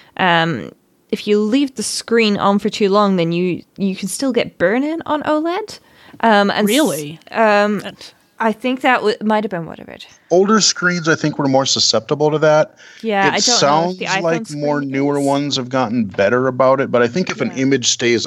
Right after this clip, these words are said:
Speaker 3: on the screen for a really long time, that can happen, uh, but I'm not an expert in that field, in, in that
Speaker 1: Yeah.
Speaker 3: area either, but that's kind of what I've heard, but some of the newer screens are a little better about it.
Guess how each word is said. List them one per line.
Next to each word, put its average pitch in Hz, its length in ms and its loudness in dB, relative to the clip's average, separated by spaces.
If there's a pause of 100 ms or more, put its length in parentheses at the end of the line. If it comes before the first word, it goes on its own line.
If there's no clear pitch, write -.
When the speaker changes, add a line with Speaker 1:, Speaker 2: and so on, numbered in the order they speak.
(120)
Speaker 3:
on 127 440 0 (720)
the 123 140 0
screen 131 420 2
for 117 400 4
a 101 160 2
really 117 340 2
long 113 420 0
time, 131 800 0 (880)
that 143 280 -2
can 147 120 -4
happen, 147 540 -2
uh, 110 160 2
but 107 160 2
I'm 117 140 2
not 110 200 2
an 107 100 0
expert 107 340 0
in 101 80 0
that 95 180 -8
field, 98 520 0
in, 110 160 -4
in 101 200 0
that 101 180 0
Speaker 1:
Yeah. 101 60 0
Speaker 3:
area 98 280 4
either, 104 440 0
but 78 360 -2
that's 101 260 0
kind 92 180 -4
of 87 60 -2
what 87 120 2
I've 82 160 0
heard, 95 280 2
but 85 160 -2
some 104 120 2
of 90 60 2
the 87 60 0
newer 90 220 0
screens 95 360 -2
are 95 40 4
a 92 60 4
little 92 140 0
better 87 300 0
about 95 280 2
it. - 220 0